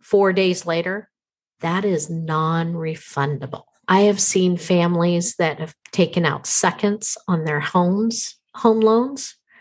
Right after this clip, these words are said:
in order to pay for recovery. It's, it's heartbreaking to see how much friends and family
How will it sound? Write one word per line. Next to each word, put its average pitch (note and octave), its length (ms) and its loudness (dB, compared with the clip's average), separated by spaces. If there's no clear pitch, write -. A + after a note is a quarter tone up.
in E3+ 180 2
order F3 360 2
to D#3+ 100 0
pay E3+ 360 2
for F#3+ 680 0
recovery. G3 680 0
It's, E3 440 2
it's F#3 200 2
heartbreaking D#3+ 1000 0
to - 180 -2
see D#3 680 0
how F#3 540 0
much F3 580 2
friends D#3+ 500 -4
and D3+ 180 -2
family D3 680 0